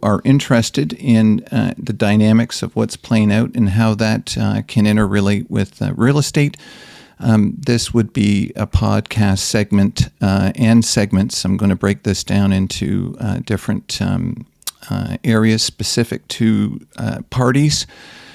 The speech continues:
uh, that are all interrelated. So, um, I'm just gonna provide now a,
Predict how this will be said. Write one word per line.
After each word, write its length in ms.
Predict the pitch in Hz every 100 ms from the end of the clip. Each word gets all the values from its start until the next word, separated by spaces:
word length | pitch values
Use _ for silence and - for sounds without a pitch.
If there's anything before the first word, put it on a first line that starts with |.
| - -
uh, 280 | 139 110 113
that 180 | 113
are 160 | 110 107
all 180 | 113 117
interrelated. 800 | 101 98 92 87 85 - - -
So, 580 | - - 92 - - -
um, 580 | 101 87 87 87 95 -
I'm 160 | 95
just 240 | 90 92 -
gonna 320 | 95 90 87 -
provide 500 | - 98 95 95 98
now 400 | 98 95 95 95 - -
a, 320 | 98 90 92